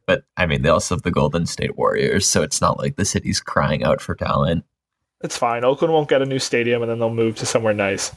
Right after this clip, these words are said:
Speaker 2: It'll be fine.
Speaker 1: Expos?
Speaker 2: Uh, don't get my hopes up.
Speaker 1: <laughs>
Speaker 2: Okay, well, let's talk quickly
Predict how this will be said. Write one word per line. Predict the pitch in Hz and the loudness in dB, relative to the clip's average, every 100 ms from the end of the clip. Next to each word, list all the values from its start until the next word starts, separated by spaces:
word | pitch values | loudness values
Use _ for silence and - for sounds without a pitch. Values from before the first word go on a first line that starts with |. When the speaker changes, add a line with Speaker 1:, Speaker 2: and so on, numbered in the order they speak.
| - - _ _ _ _ - - - | -18 -20 _ _ _ _ -20 -20 -16
Speaker 2:
It'll | - 120 | -6 -2
be | 117 | -2
fine. | 110 107 104 - | -2 -2 -6 -8
Speaker 1:
Expos? | - - 131 165 175 - - - - _ - _ _ _ _ | -12 -4 0 0 -2 -8 -14 -20 -20 _ -20 _ _ _ _
Speaker 2:
Uh, | 170 131 123 - - - - - | -4 -2 0 -2 -4 -4 -4 0
don't | 131 | 2
get | 156 | 2
my | 131 | 2
hopes | 113 - | -2 -2
up. | 113 107 - - - - | -2 -2 -6 -20 -10 -2
Speaker 1:
<laughs> | 139 120 120 - 110 - - 170 _ - - - - - | 0 2 0 0 -4 -4 -6 -20 _ -20 -20 -20 -20 0
Speaker 2:
Okay, | 220 165 123 | 2 4 2
well, | 135 185 180 - _ _ _ _ _ _ - | 4 4 4 -2 _ _ _ _ _ _ 0
let's | 208 262 | 2 2
talk | - 214 202 - | 2 2 2 -6
quickly | - 175 - 131 117 147 | -2 0 0 -4 -4 -6